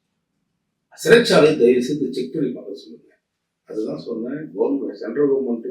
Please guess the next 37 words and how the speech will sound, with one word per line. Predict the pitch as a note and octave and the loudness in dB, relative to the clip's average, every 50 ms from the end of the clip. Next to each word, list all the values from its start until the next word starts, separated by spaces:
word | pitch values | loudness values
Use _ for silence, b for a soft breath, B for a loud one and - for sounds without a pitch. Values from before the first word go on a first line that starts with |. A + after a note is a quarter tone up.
| A#2 A2+ | -6 -8
மத்திய | - - C#3+ C#3+ C#3 C3+ B2 | -8 -4 -2 -2 -2 -2 -2
போன | A#2+ A#2+ A#2+ A#2 A2 | -2 -2 -2 -2 -4
அரசுகள் | G#2 G2+ - - F#2+ G2+ A#2+ C#3 C#3 - - | -4 -8 -10 -12 -10 -8 -6 -6 -6 -8 -2
சிறைச்சாலையில | B2+ C3+ C3+ C3+ C#3+ C#3 B2+ A#2+ A#2 B2 B2+ - - | 0 0 2 2 2 2 4 4 2 2 0 -4 -4
பல | - - - B2+ | -2 -2 0 2
கோடி | B2 A2+ A2 A2+ | 2 2 2 2
ரூபாய் | B2+ C#3 A#2 A2 | 0 0 0 2
வருமானம் | A2 A#2 A#2+ B2 B2 A#2+ A2+ - | 0 0 0 0 0 0 0 0
வருது, | - - C3+ C#3 B2 A#2 | -2 -4 -6 -8 -8 -6
ஜி | A#2 C3+ C3+ C3 | -4 -2 -2 -2
எஸ் | C#3 C3+ B2 | -4 -4 -4
டி | A#2 G#2+ G#2+ | -6 -4 -2
இழப்பீடு | A2+ B2 A#2+ A#2+ B2 G#2+ G2+ G2+ G2+ | -2 -2 -2 -2 -4 -6 -6 -6 -6
ஏற்படுது. | G2+ G2+ F2+ F2+ - A#2 C#3 D3 - D3+ - - _ _ _ _ _ | -6 -6 -8 -8 -6 -4 -4 -4 -4 -6 -12 -18 _ _ _ _ _
இந்த | - G#2+ G#2 G2+ | -14 -14 -8 -4
முருகேசன் | G#2+ B2 C#3+ C#3+ D3 D#3 D#3 D3+ - E3 D#3 D3 C3+ | 0 2 2 2 4 4 4 4 4 2 -2 -2 -4
என்கின்ற | C3 C3 B2 A#2+ A2+ G#2+ G2+ | -4 -2 -2 0 0 0 0
ஒரு | G2+ G2 G2+ | 0 -2 -2
டி | A2+ B2+ C#3+ C#3+ | -2 -2 0 0
ஐ | C#3 C3+ A#2+ A#2 - | 0 0 -2 -4 -8
ஜி, | C#3 D3 D3+ D3+ D3 - | -10 -8 -4 -2 -2 -2
அப்புறம் | - - B2 B2 A#2 | -2 -2 -2 -2 -2
அந்த | A2 G#2 G#2 G#2 | -2 -4 -2 -2
துரராஜன் | A2 A2+ B2 C3+ C3 B2 - C3+ B2 A2+ | -2 0 0 0 0 0 0 0 0 0
ஒரு | A2 G#2 | 0 -2
ஆள் | G2+ G#2 | -4 -6
இருக்காரு, | G2+ - G#2 G2+ G2 F#2+ | -8 -12 -14 -16 -16 -16
அப்புறம் | G2 A2 G#2+ G#2 | -16 -18 -14 -12
இவங்க | G#2+ G#2+ G#2 G2+ G2+ A#2 | -12 -10 -8 -8 -8 -6
எல்லாரும் | C#3+ D#3 D#3+ D#3+ D#3 - - - | -6 -4 -2 -2 -2 -4 -4 -2
சேர்ந்து | C#3 D3 D3+ D3 - - - - | 0 0 0 0 -2 -6 -8 -6
கூட்டு | E3 F3 E3+ E3+ - D#3 C#3+ | -4 -2 -2 -2 -4 -4 -4
கலவையில | C#3 C3 B2+ B2 A#2+ A2+ G#2+ | -2 0 0 2 2 2 0
இருந்து | G2 G2 F#2+ F#2 G2 G#2+ A2+ B2 B2 - - _ _ _ _ _ _ _ _ | -2 -4 -10 -12 -8 -6 -6 -6 -6 -8 -14 _ _ _ _ _ _ _ _
கிட்டத்தட்ட | A#2 - - - F2 E2 D#2+ D2+ C#2 - - - D#2+ D#2 C3+ | -14 -8 -4 -4 -4 -2 -2 -4 -4 -4 -4 -2 0 2 2
ஒரு | B2+ A#2+ - A2 G#2+ - | 2 2 2 0 -2 -4
மாசத்துக்கு | - - E3 D#3+ - - - - - C3 A#2+ A#2+ - B2 B2 | -2 -2 -2 -2 -2 -4 -6 -4 -4 -4 -4 -4 0 2 2